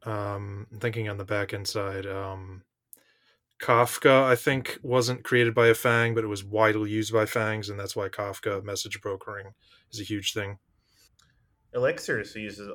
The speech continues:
Speaker 2: is being used a lot now. That was not created by a Fang.
Speaker 1: Fangs often invest in these open source projects, not so much because they need them or they love open source, but it's a great way to keep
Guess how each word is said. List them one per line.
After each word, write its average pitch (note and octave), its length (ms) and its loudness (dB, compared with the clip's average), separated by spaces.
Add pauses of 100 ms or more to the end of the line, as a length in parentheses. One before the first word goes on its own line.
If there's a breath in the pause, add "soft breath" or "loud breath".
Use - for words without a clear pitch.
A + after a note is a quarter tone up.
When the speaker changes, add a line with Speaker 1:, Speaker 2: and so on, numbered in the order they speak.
Speaker 2:
is G#2 200 -4 (100)
being G#2+ 160 -10
used G#2 260 -12
a G#2 40 -8
lot G2+ 240 -6
now. G2+ 320 -10 (1600)
That A#2+ 100 -2
was B2+ 160 2
not G#2+ 180 -2
created G#2 240 -4
by G2 120 -2
a F#2+ 60 -4
Fang. F#2+ 380 -10 (1120 loud breath)
Speaker 1:
Fangs F3+ 640 6 (540)
often C#3+ 340 4
invest A#2+ 840 6
in A#2+ 280 2
these A2 220 2
open A2+ 200 4
source A2+ 240 4
projects, A#2 420 2
not A#2+ 180 2
so C3 120 0
much A#2 240 -2
because A2+ 260 2
they G#2 160 -2
need G#2+ 240 -4
them B2+ 380 0
or A#2 160 2
they G#2 80 0
love G#2+ 260 2
open G2+ 240 -4
source, A2 400 -2
but G#2+ 160 -4
it's - 140 -8
a A2+ 40 -2
great G#2 320 -4
way G#2 140 -2
to G2+ 120 -8
keep - 480 -8